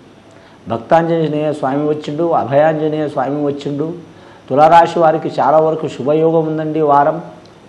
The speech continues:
చాలా వరకు విలాస యోగాలు కలిగే అవకాశం ఉంది ఇంట్లో. విలాస యోగాలంటే మాత్రం చాలా వరకు లక్ష్మీప్రద యోగం ఉంటది. ఇంట్లో చాలా మంచి శు-, శుభవార్తలు వినే అవకాశం ఉంటది. శుభశకునంలో ఉంటారు.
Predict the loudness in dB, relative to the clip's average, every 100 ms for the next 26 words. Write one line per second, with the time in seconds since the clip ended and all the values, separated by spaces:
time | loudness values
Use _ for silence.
0 | -20 -20 -12 -2 2 4 4 2 -2 4
1 | 4 4 2 2 4 6 4 2 0 2
2 | 4 4 4 2 0 -6 -6 -4 -4 -2
3 | -2 -4 -14 -20 -20 _ -20 -20 -20 -20
4 | -20 -20 -20 -14 -2 4 4 2 0 2
5 | 4 4 2 -2 -2 0 -4 -4 0 2
6 | 2 2 -4 -4 -4 -6 -2 0 2 2
7 | 2 0 -4 -4 -4 -4 -6 -16 -14 -10
8 | -4 -2 -2 0 2 2 2 -4 -14 -20
9 | -20 -20 -20 _ -6 -2 -2 -2 -4 -2
10 | -4 -4 -8 -18 -16 -4 4 6 4 2
11 | -2 2 4 4 2 0 0 -8 -8 -6
12 | -8 -10 -8 -6 -4 -2 -2 -2 -2 -4
13 | -4 -4 -4